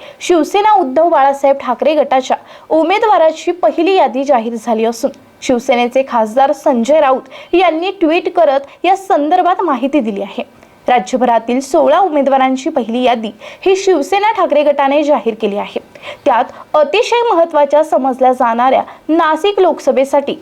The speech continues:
विजय करंजकर यांच्या नावाची चर्चा होत असताना, पहिल्या यादीत त्यांना डावलून सिन्नरचे माजी आमदार राजाभाऊ वाजे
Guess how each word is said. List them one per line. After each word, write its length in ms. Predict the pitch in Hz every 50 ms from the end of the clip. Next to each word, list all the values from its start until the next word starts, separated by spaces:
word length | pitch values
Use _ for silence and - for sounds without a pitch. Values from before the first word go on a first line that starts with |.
| - - - - -
विजय 380 | 247 269 349 320 311 392 440
करंजकर 500 | 440 440 403 320 302 302 302 294 320 311
यांच्या 360 | 339 320 277 254 233 - 269
नावाची 460 | 269 269 254 240 247 247 - - 311 311
चर्चा 380 | 311 311 269 208 202 - 240 233
होत 220 | - - - 208
असताना, 340 | - 208 - - - - 220 - - - - - - - - -
पहिल्या 320 | 254 254 233 240 240 240
यादीत 340 | 240 262 254 226 208 233 262 262
त्यांना 300 | - 262 226 233 233 240
डावलून 380 | 254 220 208 208 262 247 - - - - - - - - -
सिन्नरचे 580 | - - 403 403 359 349 392 415 - - 480
माजी 320 | 466 415 349 302 - - 330
आमदार 340 | 311 285 277 262 277 302 330
राजाभाऊ 420 | 311 254 226 254 240 226 269 269
वाजे 260 | 233 247 269 262 311